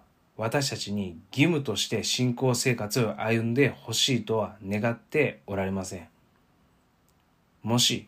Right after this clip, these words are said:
教会に来て礼拝しなければならないとか、外に出て街行く人に伝道しなければならないとか、その行いは何一つ神は喜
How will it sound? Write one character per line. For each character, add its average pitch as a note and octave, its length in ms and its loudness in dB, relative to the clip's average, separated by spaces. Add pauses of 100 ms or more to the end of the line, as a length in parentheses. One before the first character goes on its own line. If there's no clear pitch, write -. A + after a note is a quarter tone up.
(160)
教 G#2+ 260 -2
会 G#2+ 200 0
に A#2 100 -2
来 - 80 -14
て G2 380 0
礼 A2+ 160 2
拝 G#2 320 2
し - 340 2
な D#3+ 140 4
け B2 180 -2
れ A#2+ 140 -2
ば B2+ 200 2
な F2+ 380 -6
ら B2+ 160 8
な A#2+ 140 4
い E2+ 100 -10
と - 80 -20
か、 - 140 -20 (1000)
外 - 380 0
に A#2 140 4
出 A#2+ 120 4
て A#2+ 360 0 (400)
街 A2 320 0
行 A2+ 120 2
く A#2+ 120 -2
人 C#3 240 0
に - 160 -6 (580)
伝 G#2 260 -2
道 G2 200 -2
し - 320 2
な D#3+ 160 4
け C3+ 160 6
れ C3 120 6
ば C#3 200 4
な F#2 420 -2
ら C3 140 8
な A#2+ 100 4
い - 160 -10
と - 60 -20
か、 - 60 -20 (1400)
そ - 320 -6
の G2 200 -4
行 A2 120 -8
い G#2+ 40 -4
は A2 260 -2
何 G#2 460 0
一 C#3+ 180 0
つ C#3 140 -6
神 B2+ 320 -4
は - 360 -2
喜 G2 80 -8